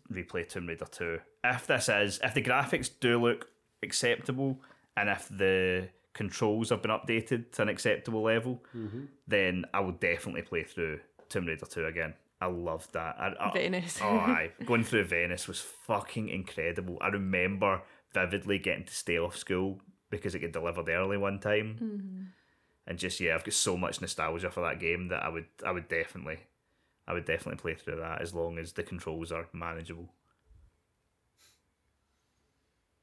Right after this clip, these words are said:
Speaker 1: Don't remember too much about Tomb Raider three.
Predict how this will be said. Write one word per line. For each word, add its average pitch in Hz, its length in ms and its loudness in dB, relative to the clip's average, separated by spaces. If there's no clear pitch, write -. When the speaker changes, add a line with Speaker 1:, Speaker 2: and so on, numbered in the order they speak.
Speaker 1:
Don't 185 180 2
remember 254 340 2
too - 240 -2
much 135 240 -2
about 107 120 -6
Tomb 104 160 -4
Raider 95 160 -4
three. 110 400 -8